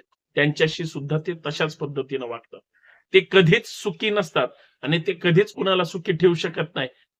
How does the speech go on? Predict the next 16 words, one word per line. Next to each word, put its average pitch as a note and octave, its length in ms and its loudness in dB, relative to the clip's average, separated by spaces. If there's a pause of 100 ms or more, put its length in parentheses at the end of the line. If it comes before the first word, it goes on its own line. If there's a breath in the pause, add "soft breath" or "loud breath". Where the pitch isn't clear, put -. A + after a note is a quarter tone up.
(120)
आणि F#3+ 480 4 (320)
त्यांच्याकडून F#3 600 4
सुखाची E3+ 480 -4
अपेक्षा D#3 540 -4 (400)
कोणीही E3 540 2
करत D3 440 -2 (100)
नाही D3+ 380 0 (600)
आणि D#3 140 -2
करू G#3+ 220 8
शकत F#3 420 -2
नाही. A2+ 180 -14 (680 soft breath)
मित्रांनो, A3+ 420 0
हे A3 140 6
विसंवाद G#3+ 560 2 (420)
ह्या G3 120 6
मधल्या E3+ 800 2